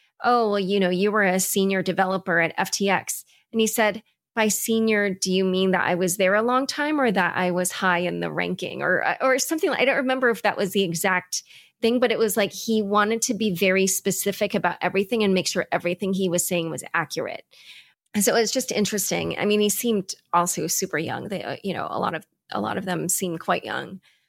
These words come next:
So l-, let's actually talk about the, the one thing about his testimony that both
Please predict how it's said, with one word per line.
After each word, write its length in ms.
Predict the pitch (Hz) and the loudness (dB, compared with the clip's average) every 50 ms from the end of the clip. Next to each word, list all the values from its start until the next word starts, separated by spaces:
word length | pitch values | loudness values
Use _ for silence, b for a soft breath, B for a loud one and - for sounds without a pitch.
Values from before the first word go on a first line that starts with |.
| _ - | _ -6
So 240 | - - 269 247 160 | 0 2 2 2 2
l-, 120 | 220 240 - | 0 -2 0
let's 240 | 240 254 294 - 427 | 2 2 2 2 0
actually 220 | 440 - 427 381 | -2 2 0 0
talk 180 | - 254 214 190 | 2 2 0 0
about 180 | 202 208 - | 0 -2 -2
the, 180 | - 196 185 185 - | 0 -2 -4 -4 -4
the 160 | 185 208 202 | -2 0 2
one 160 | 202 208 190 | 2 2 0
thing 160 | - 220 190 | 0 0 0
about 180 | 180 185 180 - | 2 0 0 0
his 120 | 180 175 | 0 -2
testimony 480 | - - 202 190 - - 180 175 185 185 | 0 -2 -2 -2 -2 -2 -2 0 0 -2
that 300 | 151 151 156 - - 185 | -2 -2 -2 -2 -4 -2
both 380 | - 196 190 196 196 190 - | 0 0 0 0 -2 -8 -14